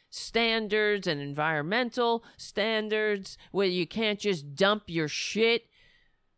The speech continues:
into the, in, you know, in, into the goddamn commons,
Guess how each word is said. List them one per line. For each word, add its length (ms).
into 500
the, 380
in, 260
you 200
know, 120
in, 240
into 380
the 100
goddamn 640
commons, 880